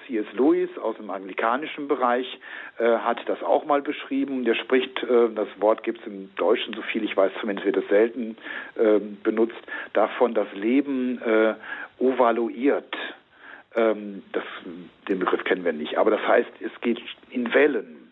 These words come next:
Ne, wir können nicht die ganze Zeit immer oben sein, es geht auch mal wieder runter und es geht auch mal wieder hoch und jedes Mal, wenn wir unten sind,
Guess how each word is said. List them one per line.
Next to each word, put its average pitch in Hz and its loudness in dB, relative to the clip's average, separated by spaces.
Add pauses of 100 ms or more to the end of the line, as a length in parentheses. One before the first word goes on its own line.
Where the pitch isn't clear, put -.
Ne, 104 -14
wir 131 -4
können 139 -2
nicht 139 -8
die 117 -4
ganze 127 -2
Zeit 135 0
immer 120 0
oben 151 2
sein, 147 -2
es - -16
geht 139 -2
auch 131 0
mal 101 -2
wieder 98 0
runter 131 2
und 156 -2
es 123 -8
geht 127 0
auch 110 2
mal 104 2
wieder 95 0
hoch 113 2
und 127 -6
jedes 127 -4
Mal, 101 2
wenn 95 -2
wir 95 2
unten 143 0
sind, 143 2